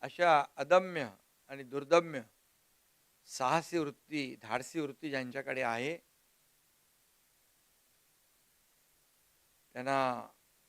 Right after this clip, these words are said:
खऱ्या अर्थाने मानवंदना दिलीच पाहिजे. आपली पत्नी आहे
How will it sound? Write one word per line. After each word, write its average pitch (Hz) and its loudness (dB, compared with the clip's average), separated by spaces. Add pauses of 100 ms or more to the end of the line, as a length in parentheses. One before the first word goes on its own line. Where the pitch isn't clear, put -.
(420)
खऱ्या 135 4
अर्थाने 135 -4
मानवंदना 135 -4
दिलीच 131 -2
पाहिजे. 160 -2 (1900)
आपली 180 -2
पत्नी 190 -6
आहे 151 -4